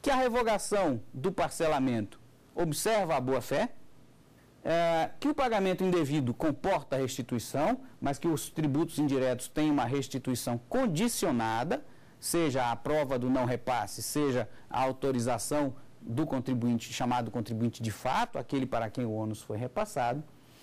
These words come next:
e a prescrição extingue o próprio crédito. Nós sabemos lá da teoria do direito privado que a decadência extingue o crédito e a prescrição extingue a ação, de maneira que o pagamento de uma dívida prescrita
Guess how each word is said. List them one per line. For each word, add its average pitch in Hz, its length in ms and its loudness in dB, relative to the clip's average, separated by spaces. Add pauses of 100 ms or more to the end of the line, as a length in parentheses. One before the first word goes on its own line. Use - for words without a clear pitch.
(260)
e 339 320 2 (260)
a 196 100 -2
prescrição 226 1080 0 (280)
extingue 208 840 0
o 247 100 2
próprio 294 580 0
crédito. 220 720 0 (120)
Nós 131 180 -2
sabemos 156 460 0
lá 135 120 0
da 131 140 0
teoria 120 380 0
do 113 120 -2
direito 110 360 -2
privado 180 500 -2
que 233 260 -2 (240)
a - 80 -4
decadência 165 960 0 (180)
extingue 151 640 0 (400)
o 123 80 -2
crédito 226 540 0
e 233 40 4
a 208 60 2
prescrição 196 680 0
extingue 226 420 2
a 262 140 2
ação, 202 560 2 (220)
de 120 100 -2
maneira 143 340 4
que 175 100 -2
o 165 40 -2
pagamento 151 480 0
de 156 80 -4
uma 147 140 2
dívida 131 360 0
prescrita 196 1040 0